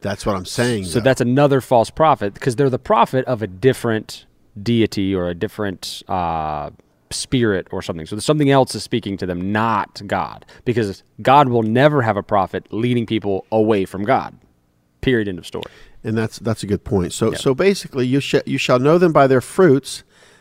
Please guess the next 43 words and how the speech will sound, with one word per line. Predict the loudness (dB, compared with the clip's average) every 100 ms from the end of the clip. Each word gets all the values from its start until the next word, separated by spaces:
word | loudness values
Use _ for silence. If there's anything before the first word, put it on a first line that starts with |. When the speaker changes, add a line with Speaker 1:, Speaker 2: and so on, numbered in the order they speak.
| _
Speaker 1:
Do | 2 6
men | 6 6
gather | 4 4
grapes | 4 2 2 -2
of | -2
thorns | 0 2 2
or | 0
figs | 0 -2
of | -4
thistles? | 0 0 2 0 2
That's | 0 2
Matthew | 0 0 -4
seven | -2 0 0 -4
sixteen. | -8 -10 -10 -6 -4 -6 -10 _ _ _ _
You | -2
shall | 0 2 2
know | 2 2
them | 0
by | -2
their | -6 -8
fruits. | -2 -2 -2 -10 -20 _
Speaker 2:
Mm-hmm. | -12 -10
Speaker 1:
Uh, | -10 -2
when | 2 4
people | 4 2 4
come | 4
into | 4 4 6
your | 8
life, | 8 4 0 -6 -14 _ _ _ _
you | 2
should | 6 6
always | 8 8 8 6
show | 4 6 6
them | 6 2
kindness | 0 2 4 4 2 0 -4 -4
and | 2 4 4
hospitality. | 2 0 -2 2 4 4 2 -4 -8
Speaker 2:
Yeah. | -8 -8 -8 _ _ _ _ 0
Speaker 1:
Trust | 6 6 4
is | 0
something | 2 4 4
that | 6 4
is | 4